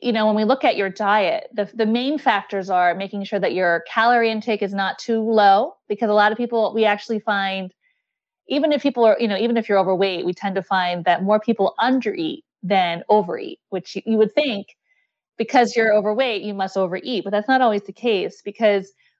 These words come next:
when you undereat, your metabolism slows down. And that affects how your body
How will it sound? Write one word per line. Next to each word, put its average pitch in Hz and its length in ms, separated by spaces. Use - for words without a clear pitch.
when 233 220
you 233 180
undereat, 247 680
your 226 380
metabolism 240 680
slows 202 300
down. 180 380
And 226 140
that 247 160
affects 254 360
how 269 120
your 226 160
body 202 680